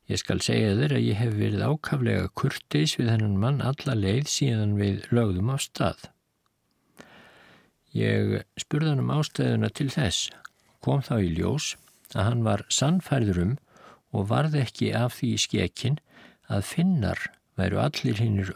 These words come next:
örgustu galdrahundar og seiðskrattar og hefðu sérstaklega vindana á valdi sínu. Ég fór að reyna að sannfæra hann um hið gagnstæða,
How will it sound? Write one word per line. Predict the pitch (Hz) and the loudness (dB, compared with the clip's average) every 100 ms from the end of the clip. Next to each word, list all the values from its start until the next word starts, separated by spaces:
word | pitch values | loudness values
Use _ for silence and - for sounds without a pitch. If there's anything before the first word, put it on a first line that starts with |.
| - | 0
örgustu | 151 165 - 123 - - | 0 -2 -4 -4 -2 -4
galdrahundar | - 90 139 - 147 135 160 160 - 156 123 | 0 0 0 -2 0 2 2 0 0 0 0
og | 85 | 0
seiðskrattar | - 107 139 - - 151 - - 165 - - - - - - _ | 0 0 2 0 0 0 -2 -2 -2 -2 -12 -20 -20 -20 -20 _
og | - 120 117 117 | -2 2 2 2
hefðu | 123 131 123 | 2 2 2
sérstaklega | - 160 - 135 127 123 120 | 0 0 0 0 2 2 2
vindana | 123 170 185 - 101 85 82 - | 2 2 0 2 2 2 0 0
á | 104 107 | 0 2
valdi | 127 139 - - | 0 0 -2 -2
sínu. | 90 110 - _ _ _ _ _ _ _ _ _ _ - _ _ _ - - _ _ _ - | -2 -6 -12 _ _ _ _ _ _ _ _ _ _ -20 _ _ _ -20 -20 _ _ _ -4
Ég | 101 | -2
fór | 95 98 | 0 2
að | 92 95 | 2 4
reyna | 98 92 90 | 2 2 0
að | - | 0
sannfæra | - 143 143 120 110 | 0 2 2 2 2
hann | 107 107 | 2 2
um | 104 | 2
hið | 110 104 107 - | 2 0 -2 -2
gagnstæða, | 160 - - - 87 82 80 | -2 -2 -6 -2 0 0 -4